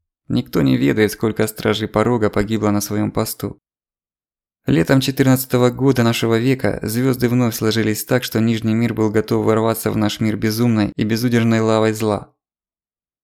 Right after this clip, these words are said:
Наследникам тамплиеров удалось вырвать кубок из рук нареченной сатаны,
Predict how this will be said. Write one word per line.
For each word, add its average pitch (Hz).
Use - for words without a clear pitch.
Наследникам 120
тамплиеров 120
удалось 127
вырвать 120
кубок 123
из 110
рук 127
нареченной 117
сатаны, 113